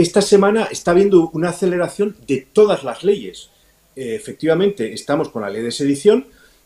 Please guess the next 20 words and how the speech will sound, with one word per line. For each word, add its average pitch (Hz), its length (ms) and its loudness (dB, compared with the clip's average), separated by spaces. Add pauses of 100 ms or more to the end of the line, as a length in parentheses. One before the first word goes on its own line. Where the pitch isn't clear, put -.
(240)
eh, 117 720 0 (100)
estamos 147 640 -2
con 113 160 -6
la 104 60 -4
ley 139 200 -2
trans, 170 320 -4
estamos 180 440 0
con 175 140 0
la 139 80 4
ley 160 120 4
del 190 180 6
bienestar 151 420 -4
animal. 151 520 -4 (120)
Esta 170 260 -10
también 165 300 -4
que 147 100 -8
ha 143 100 -6
causado 156 540 -2
muchos 147 300 -10
titulares 160 580 -2